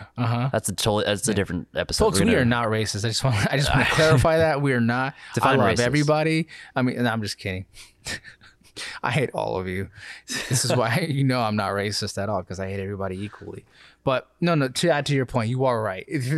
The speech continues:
Speaker 1: if they're gonna fight, they have to make it now. But not to take any away from, anything away from Dominic Reyes. I just,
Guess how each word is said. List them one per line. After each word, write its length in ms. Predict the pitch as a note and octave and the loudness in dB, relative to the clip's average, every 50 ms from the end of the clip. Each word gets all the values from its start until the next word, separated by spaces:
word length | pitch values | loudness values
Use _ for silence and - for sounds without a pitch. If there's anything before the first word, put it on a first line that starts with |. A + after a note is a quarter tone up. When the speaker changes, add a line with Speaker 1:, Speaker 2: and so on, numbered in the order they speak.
| D3+ D3+ | 0 0
Speaker 1:
if 160 | D#3 C3+ - | -2 -2 0
they're 180 | - F3 E3+ D3+ | 0 0 0 2
gonna 220 | F3 F#3+ A3 A#3 | 2 2 0 0
fight, 320 | - - - B2+ B2+ C3 | -2 -2 -2 -2 -2 0
they 120 | C#3 C#3 B2+ | -2 -2 -2
have 260 | G#2 A2+ A2 G#2+ - | 0 -2 -4 -4 -4
to 100 | - C3 | -4 -4
make 240 | A#2 G#2 G2+ - A#2 | -2 -2 -4 -6 -8
it 100 | - - | -8 -6
now. 320 | B2 B2 A#2 G2+ - - - - - - - - _ | -4 -4 -4 -6 -8 -12 -16 -18 -20 -20 -20 -10 _
But 120 | - D3 C#3 | -2 0 2
not 200 | C#3 C#3+ D#3 - | 2 0 0 0
to 80 | - | -2
take 200 | D#3+ - E3+ D#3 | 0 0 0 2
any 120 | D#3 D3+ D3+ | 2 2 2
away 140 | D3+ D3+ C#3+ | 2 2 0
from, 260 | - - - D3 - | -2 -4 -6 -4 -2
anything 300 | D3 D3 C#3+ - D3+ D3 | 0 0 0 2 2 2
away 160 | C3+ C3+ C#3 | 2 2 0
from 160 | C3 - B2+ A#2+ | 0 0 -2 -2
Dominic 340 | C3+ A#2+ A#2+ A#2+ A#2 - | 0 0 0 -2 -2 -2
Reyes. 260 | - B2 B2 A#2+ A2+ - | 0 0 0 0 -2 -2
I 100 | - B2+ | -4 -4
just, 240 | A#2 B2+ A#2 - | -2 -2 -4 -4